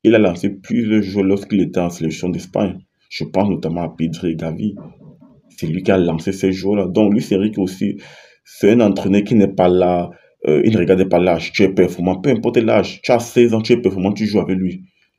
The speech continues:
Il ne regarde pas l'âge. Et pour moi, c'est vraiment une très, très bonne chose. Donc, Ousmane Dembélé, les amis,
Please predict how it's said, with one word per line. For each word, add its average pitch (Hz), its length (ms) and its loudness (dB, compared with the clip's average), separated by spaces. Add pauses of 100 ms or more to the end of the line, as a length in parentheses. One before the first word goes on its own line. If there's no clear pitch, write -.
Il 123 80 4
ne 104 60 2
regarde 107 260 -2
pas 107 140 -4
l'âge. 104 340 -6 (420)
Et 95 80 -2
pour 92 140 -4
moi, 98 100 4
c'est 98 140 -4
vraiment 90 160 0
une 90 100 -6
très, 87 180 -4
très 90 140 -4
bonne 82 180 -4
chose. - 380 -8 (460)
Donc, 107 340 2 (120)
Ousmane 110 360 0
Dembélé, 104 320 4
les 101 80 4
amis, 110 320 4